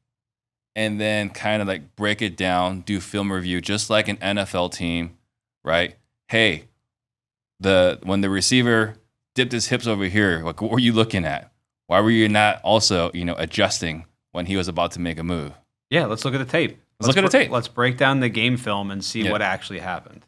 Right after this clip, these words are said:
Speaker 1: Yeah, so talk to, you know, uh, exa-, expand a little bit. Like, what is actually happening in call review?
Speaker 2: So, and I'll second a couple things you said. First off, I, there'll be times I think I've had a really good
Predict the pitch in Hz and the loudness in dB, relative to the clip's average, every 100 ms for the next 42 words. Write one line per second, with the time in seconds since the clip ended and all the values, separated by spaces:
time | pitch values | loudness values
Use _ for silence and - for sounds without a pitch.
0 | - 151 117 95 117 123 117 80 98 87 | -2 -2 0 2 2 2 0 0 0 -2
1 | - 85 85 92 92 98 87 - 110 113 | -4 -10 -6 -4 -2 -2 -4 0 2 4
2 | 92 78 73 78 90 110 - - 95 76 | 2 -2 -6 -4 0 0 0 -10 -6 -2
3 | 90 - 90 87 85 82 76 80 76 78 | -2 -2 -2 -2 -2 -8 -8 -10 -6 -4
4 | 71 - - - - _ _ _ - 143 | -6 -12 -20 -20 -20 _ _ _ 2 6
5 | 135 127 127 123 - _ _ _ _ _ | 8 6 4 0 -6 _ _ _ _ _
6 | _ 127 123 117 - _ - 117 110 110 | _ 0 0 -2 -14 _ -2 4 4 4
7 | 107 - _ - 151 139 120 123 110 101 | -4 -14 _ 0 2 2 0 0 -2 -2
8 | 107 95 101 95 - 135 127 117 98 95 | -4 -4 -4 -6 -4 -2 0 2 0 0
9 | - _ _ _ - 117 135 139 139 139 | -6 _ _ _ 2 6 8 6 4 0
10 | 131 - - 135 147 147 131 104 104 117 | -4 -8 -4 0 2 4 2 2 0 0
11 | 117 110 - - 98 98 90 101 95 90 | -2 -6 -6 -2 0 0 -2 0 0 0
12 | 87 - - 92 90 95 98 90 90 85 | -4 -10 -10 -10 -8 -10 -8 -10 -10 -10
13 | 82 | -10